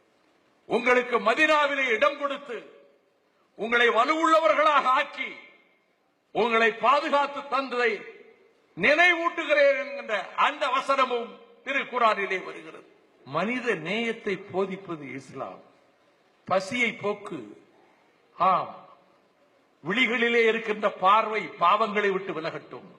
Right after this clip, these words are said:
செவிகளினுடைய செவிப்புலன்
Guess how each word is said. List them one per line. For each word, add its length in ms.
செவிகளினுடைய 720
செவிப்புலன் 640